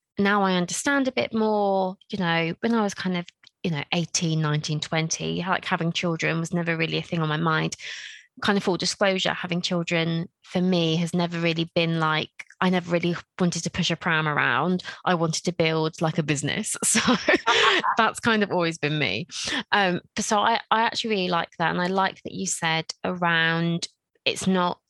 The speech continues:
Speaker 1: for women to answer, it's for all of us to kind of just stop asking that damn question. Um,
Speaker 2: Absolutely.
Speaker 1: so I, so thank you for flipping that question around. So I wanna kinda ask you now around,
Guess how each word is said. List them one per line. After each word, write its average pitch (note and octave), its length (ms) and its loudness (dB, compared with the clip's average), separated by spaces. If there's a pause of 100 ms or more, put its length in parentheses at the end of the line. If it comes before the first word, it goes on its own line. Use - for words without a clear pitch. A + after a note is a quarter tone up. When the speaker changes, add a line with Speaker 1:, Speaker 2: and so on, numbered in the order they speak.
(200)
Speaker 1:
for F#3 100 -2
women F3 320 0
to - 180 -4
answer, D#3 340 -2
it's - 280 -2
for - 140 -10
all D#3+ 200 -2
of D#3 120 -2
us - 160 -4
to E3 120 -6
kind D#3+ 220 -4
of D3 160 -8
just - 140 -4
stop - 200 -4
asking - 340 -6
that D#3 120 -4
damn - 200 -8
question. - 480 -8 (640)
Um, F3 80 -2
Speaker 2:
Absolutely. D3+ 600 -4
Speaker 1:
so E3+ 240 -2
I, D#3+ 340 -2 (120)
so - 200 -12
thank E3+ 240 -4
you E3+ 80 -6
for F3 120 -8
flipping E3 340 -8
that - 100 -10
question E3+ 400 -6
around. - 380 -2 (680)
So - 160 0
I D#4 40 4
wanna F#4+ 200 2
kinda G4 280 0
ask A3 280 -2
you F#3+ 60 2
now D3 400 0
around, E3+ 800 0